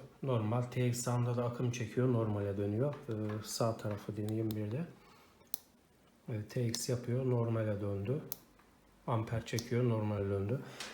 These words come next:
Ya göstergeyi bağlamak isterdim de arkadaşlar. Ee, az önce de söyledim. Kablosunu başka bir şeyde kullandım. O yüzden,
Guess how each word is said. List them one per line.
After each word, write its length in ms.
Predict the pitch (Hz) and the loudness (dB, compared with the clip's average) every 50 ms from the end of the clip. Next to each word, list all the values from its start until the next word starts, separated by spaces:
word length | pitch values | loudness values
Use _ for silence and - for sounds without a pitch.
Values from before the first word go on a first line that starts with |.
| - - - - | -14 -18 -8 -2
Ya 120 | - 104 107 | -2 0 2
göstergeyi 720 | 107 123 143 135 135 - 165 165 165 170 175 180 175 165 | 4 4 4 4 4 4 2 4 4 6 4 6 6 6
bağlamak 500 | 160 160 170 170 170 190 180 190 - - | 8 8 8 10 10 8 6 4 0 -2
isterdim 560 | - - - - 208 208 202 - 202 175 147 | 0 0 4 6 8 8 8 8 8 8 8
de 40 | 135 | 8
arkadaşlar. 840 | 131 127 127 - 143 127 120 110 110 - - 123 113 - - - - - - - - - - - - - - - - - | 6 6 4 4 4 4 4 4 2 0 -2 -2 -2 -4 -4 -12 -14 -16 -20 -20 -20 -20 -20 -20 -20 -20 -16 -10 -4 -2
Ee, 360 | - 123 120 120 120 120 120 120 - - - | 0 0 0 0 0 -2 -4 -4 -6 -8 -2
az 180 | - 139 135 135 | 0 2 4 6
önce 300 | 143 139 139 139 147 135 | 6 6 6 6 6 6
de 60 | 131 | 4
söyledim. 580 | 117 - - 120 113 107 110 110 113 135 139 - - - - | 4 4 2 0 2 2 2 2 2 0 -2 -2 -8 -14 -4
Kablosunu 640 | - - 131 131 131 139 135 135 - 147 143 139 127 | 4 6 6 8 8 8 6 4 4 4 4 6 6
başka 380 | 135 131 127 - - 147 135 | 6 6 4 2 0 0 2
bir 200 | 139 143 139 139 | 4 2 2 2
şeyde 340 | - - - 131 127 139 139 | 0 0 2 4 4 4 2
kullandım. 540 | - - 117 107 107 107 107 110 135 131 117 | 2 0 0 2 2 2 4 4 4 4 6
O 80 | 120 120 | 6 6
yüzden, 280 | 113 113 110 120 120 | 4 4 2 2 2